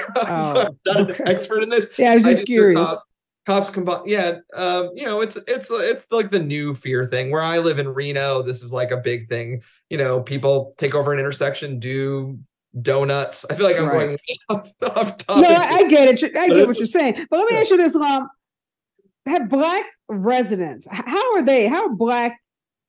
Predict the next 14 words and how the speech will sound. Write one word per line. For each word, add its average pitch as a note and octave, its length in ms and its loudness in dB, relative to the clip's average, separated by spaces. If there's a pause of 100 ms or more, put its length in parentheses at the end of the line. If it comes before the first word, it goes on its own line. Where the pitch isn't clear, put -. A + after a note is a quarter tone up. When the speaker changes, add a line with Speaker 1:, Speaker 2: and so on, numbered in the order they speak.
(500)
Speaker 1:
residents A3 800 -2
responding? A#3+ 920 0
'Cause, A#3 120 -2
like A#3 120 -2
I A3 40 -10
said, A#3 120 -4
I've A#3 80 -4
had C4+ 200 -2
clients D4 520 -4
in A#3+ 100 -6
my A3 180 -6
office, A#3 380 -8
my G3 120 -6
law A3 220 -4